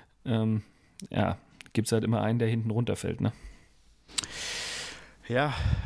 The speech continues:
Speaker 2: das wird halt Daniel Fiesinger sein. Ähm, ist richtig.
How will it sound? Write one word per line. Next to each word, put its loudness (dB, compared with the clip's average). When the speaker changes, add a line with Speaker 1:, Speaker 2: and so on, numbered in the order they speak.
Speaker 2:
das -4
wird -2
halt 2
Daniel 2
Fiesinger 2
sein. 2
Ähm, 2
ist 2
richtig. 0